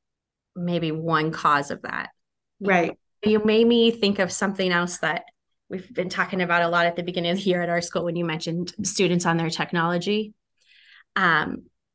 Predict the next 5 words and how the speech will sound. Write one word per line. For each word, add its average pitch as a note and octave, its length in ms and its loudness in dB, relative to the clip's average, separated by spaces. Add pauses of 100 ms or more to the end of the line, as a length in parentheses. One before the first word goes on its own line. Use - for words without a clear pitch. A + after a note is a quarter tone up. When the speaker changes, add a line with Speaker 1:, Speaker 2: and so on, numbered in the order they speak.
(500)
Speaker 1:
you F#3+ 140 4
know, F3+ 120 6
shifting F#3+ 360 2
from F3+ 180 0
summer F3 840 2